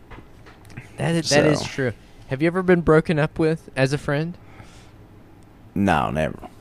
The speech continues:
Speaker 1: Mm-hmm.
Speaker 2: Of course, I don't have any <laughs> friends either. <laughs>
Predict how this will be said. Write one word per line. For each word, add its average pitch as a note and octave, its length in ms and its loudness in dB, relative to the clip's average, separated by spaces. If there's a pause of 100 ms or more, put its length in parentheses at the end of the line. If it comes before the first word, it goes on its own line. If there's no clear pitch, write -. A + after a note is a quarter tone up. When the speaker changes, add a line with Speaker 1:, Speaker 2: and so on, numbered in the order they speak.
(500)
Speaker 1:
Mm-hmm. G2 360 -4
Speaker 2:
Of - 880 -20
course, - 400 0 (640)
I D#2 60 -8
don't C2+ 120 -4
have E2+ 260 2
any E2 120 -2
<laughs> - 100 -6
friends - 320 0
either. D#2+ 400 -2 (260)
<laughs> - 680 0